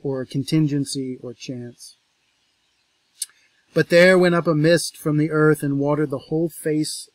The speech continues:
of the ground. And the Lord God formed man of the dust of the ground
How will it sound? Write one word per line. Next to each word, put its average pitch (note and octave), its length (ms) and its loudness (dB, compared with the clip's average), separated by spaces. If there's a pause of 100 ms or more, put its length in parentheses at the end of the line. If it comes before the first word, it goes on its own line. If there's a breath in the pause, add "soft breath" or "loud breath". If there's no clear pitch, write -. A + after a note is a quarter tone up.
of B2 140 -12
the C3+ 80 -6
ground. C3+ 600 -8
And D3 140 -2
the C#3+ 80 -2
Lord E3 540 0
God D#3 400 -2
formed D#3+ 420 -4
man C#3+ 420 -4
of C3 120 -14
the C3+ 80 -12
dust C3 480 -12
of C3+ 60 -18
the C3+ 60 -12
ground C3 460 -12